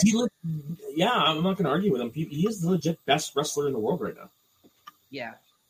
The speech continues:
Speaker 1: Yeah.
Speaker 2: I agree. Uh, Daniels, Christopher Daniels. There's so many Dan-, names of Daniel here in this, uh,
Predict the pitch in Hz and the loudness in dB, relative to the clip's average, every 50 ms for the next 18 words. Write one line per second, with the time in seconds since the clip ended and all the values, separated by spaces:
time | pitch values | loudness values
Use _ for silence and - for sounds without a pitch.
0 | _ _ _ - 143 151 147 135 113 - 143 139 123 113 107 _ _ _ _ _ | _ _ _ -6 -4 -4 -4 -4 -4 -4 -4 -4 -4 -6 -10 _ _ _ _ _
1 | _ _ - 135 135 135 135 135 135 - - _ - 135 _ _ - 196 202 214 | _ _ -8 -6 -4 -2 -2 -2 -2 -4 -8 _ -20 -20 _ _ 0 2 2 2
2 | 226 226 226 220 214 208 - - 254 254 240 - - 247 170 - - 196 233 277 | 2 2 0 -2 -2 -4 -4 -8 -8 -10 -10 -10 -12 -14 -12 -8 -4 0 2 2
3 | 285 233 170 139 131 139 - - - - 175 - - 247 247 240 220 202 165 139 | 2 0 -2 -8 -10 -12 -14 -16 -16 -16 -16 -10 -4 -4 -2 -2 -2 -4 -4 -6
4 | 170 170 175 175 165 - _ _ 160 160 165 165 160 151 135 - _ 143 127 _ | -4 -4 -4 -4 -6 -12 _ _ -16 -12 -10 -8 -10 -10 -12 -18 _ -20 _ _
5 | _ 151 147 147 147 139 135 131 135 139 135 135 135 131 131 123 123 123 123 - | _ -8 -8 -8 -8 -8 -10 -10 -10 -10 -10 -10 -10 -10 -12 -14 -16 -18 -20 -18
6 | - 135 127 123 123 | -14 -12 -12 -10 -12